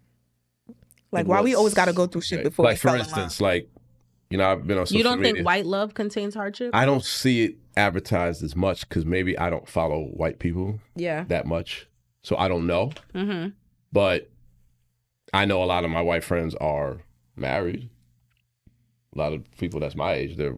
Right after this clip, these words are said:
Speaker 2: they're all, almost all of them are married. But I
Speaker 3: But
Speaker 2: also
Speaker 3: not
Speaker 2: know,
Speaker 3: black people.
Speaker 2: but I also know a lot of black people that are single parents, in situations, divorced, separated, you know, and maybe that's just,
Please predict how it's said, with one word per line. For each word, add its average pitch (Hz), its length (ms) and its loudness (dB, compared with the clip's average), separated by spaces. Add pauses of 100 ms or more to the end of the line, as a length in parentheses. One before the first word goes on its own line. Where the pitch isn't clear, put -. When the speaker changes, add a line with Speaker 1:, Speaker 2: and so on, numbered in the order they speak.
Speaker 2:
they're 62 120 -6
all, 78 300 0
almost 85 280 -6
all 85 160 -2
of 73 60 -8
them 64 100 -8
are 69 40 -8
married. 71 380 -8 (580)
But 151 100 -2
I - 20 2
Speaker 3:
But 180 180 0
Speaker 2:
also 175 40 -8 (100)
Speaker 3:
not 160 80 2
Speaker 2:
know, 175 100 0
Speaker 3:
black 151 320 -2
people. - 420 -10
Speaker 2:
but 67 120 -2
I 82 140 0
also 82 260 -4
know 82 120 0
a - 20 2
lot 82 160 0
of 78 60 -2
black 95 160 2
people 82 240 -2
that 76 380 -2 (1300)
are 67 520 -4 (180)
single 73 220 -4
parents, 71 640 -8 (1160)
in 76 160 -2
situations, 73 880 -6
divorced, 78 720 -4 (540)
separated, 73 720 -2 (720)
you 78 100 -4
know, 76 220 -2
and 104 80 0
maybe 139 160 2
that's 120 160 0
just, - 200 -6